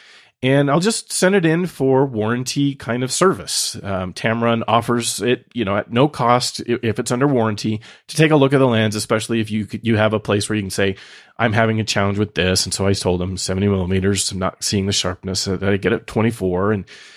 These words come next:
and sent it in. And, um, it, the only cost or downside then is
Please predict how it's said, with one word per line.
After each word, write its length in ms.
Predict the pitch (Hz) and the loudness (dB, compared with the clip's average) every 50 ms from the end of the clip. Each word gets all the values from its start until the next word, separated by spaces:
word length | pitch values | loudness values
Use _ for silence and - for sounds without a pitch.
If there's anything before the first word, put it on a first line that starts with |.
| - _ _ | -20 _ _
and 320 | - 107 107 110 110 104 | -2 0 2 2 2 2
sent 240 | - - 113 113 131 | 2 0 2 2 2
it 100 | 156 120 | 2 2
in. 240 | 104 90 101 117 131 | 2 2 0 0 -2
And, 480 | - - 120 117 117 117 113 113 110 110 | -4 -2 -2 0 0 0 0 -2 -2 0
um, 440 | 110 104 104 104 104 101 101 - - | 0 2 2 2 0 -2 -4 -6 -6
it, 160 | - 135 123 | -6 -6 -2
the 80 | 107 120 | 0 2
only 220 | 117 123 135 143 | 2 2 2 0
cost 560 | 131 - - 123 117 120 143 147 - - - 117 | 0 0 0 2 4 4 2 2 0 -4 -6 -6
or 100 | 101 95 | -4 -4
downside 540 | 104 98 101 107 104 - 107 107 113 104 | -2 -2 -2 -2 -2 0 0 0 0 0
then 320 | 104 101 101 120 151 170 - - - - - - _ _ - | 0 0 0 0 0 -2 -6 -8 -14 -20 -20 -20 _ _ 0
is 640 | 117 117 113 120 123 127 127 131 - - - - | 2 4 4 4 2 0 -2 -4 -6 -10 -12 -16